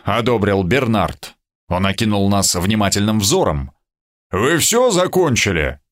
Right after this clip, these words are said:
со своим отдельным делом?" Сигизмунд взглянул на меня. "я же сеньор". я кивнул.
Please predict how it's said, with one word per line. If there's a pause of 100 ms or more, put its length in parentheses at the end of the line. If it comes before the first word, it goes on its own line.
(120)
со
своим
отдельным (300)
делом?" (800)
Сигизмунд
взглянул
на
меня. (220)
"я
же
сеньор". (400)
я
кивнул.